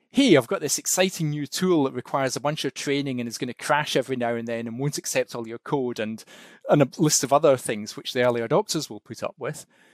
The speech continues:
You instead want to be able to say, "Here's this tool. Uh, it's actually not so very different from what you normally do,"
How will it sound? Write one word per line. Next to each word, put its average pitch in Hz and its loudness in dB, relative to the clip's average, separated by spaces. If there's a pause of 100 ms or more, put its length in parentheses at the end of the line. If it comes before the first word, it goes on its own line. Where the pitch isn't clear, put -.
(140)
You 170 2
instead 165 2
want 143 -2
to - -8
be 131 0
able 127 -2
to 120 -6 (240)
say, 127 0 (560)
"Here's 247 4
this 180 0
tool. 135 -4 (500)
Uh, 131 2 (340)
it's - 0
actually 233 2
not 208 4
so - 2
very 185 2
different 156 -4
from 156 0
what 180 -6
you 156 -8
normally 170 0
do," 131 -8